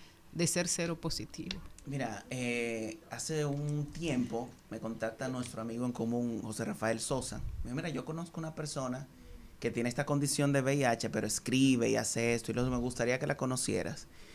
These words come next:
Speaker 2: En ese contexto, no pude yo, pero sí pudo Eve tener una reunión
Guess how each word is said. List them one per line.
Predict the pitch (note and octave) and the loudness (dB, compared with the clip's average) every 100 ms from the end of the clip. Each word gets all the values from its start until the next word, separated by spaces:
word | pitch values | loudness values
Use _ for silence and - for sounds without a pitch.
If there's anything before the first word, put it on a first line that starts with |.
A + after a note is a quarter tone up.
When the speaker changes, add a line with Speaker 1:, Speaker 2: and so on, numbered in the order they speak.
| - - | -18 -2
Speaker 2:
En | A#2 | 2
ese | - C3+ | 4 6
contexto, | C#3 C3+ F3+ E3 - C3 | 6 8 8 6 4 2
no | A#2+ B2 A#2+ | 6 6 4
pude | C#3 C#3 D3 | 2 2 6
yo, | D#3+ E3 - | 8 6 6
pero | A#2+ | 4
sí | A2+ - | 4 0
pudo | - A#2+ C#3 D3+ | 0 2 6 8
Eve | C3+ D3 | 8 4
tener | D3 A#2+ A#2+ B2 - | 0 0 2 2 0
una | A2+ B2 B2 A#2+ A#2 A2+ | 2 4 6 6 4 2
reunión | - B2 B2+ B2+ B2+ | 2 4 6 4 2